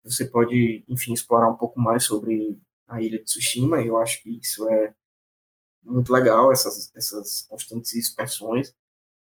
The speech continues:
E espero ver Jin Sakai mais uma vez em um, <laughs> um jogo futuro, quem sabe.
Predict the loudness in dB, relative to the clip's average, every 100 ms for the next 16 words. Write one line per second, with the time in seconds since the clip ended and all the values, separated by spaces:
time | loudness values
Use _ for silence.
0 | _ _ -10 -6 -2 0 -2 0 4 6
1 | 6 6 6 4 -2 _ _ _ _ -2
2 | 2 2 2 4 4 6 6 4 4 4
3 | 4 0 0 -2 -4 -4 0 0 0 -8
4 | -14 _ _ 2 6 8 6 4 -4 -18
5 | _ _ _ _ _ _ -4 2 2 4
6 | 0 4 2 4 2 4 4 2 -4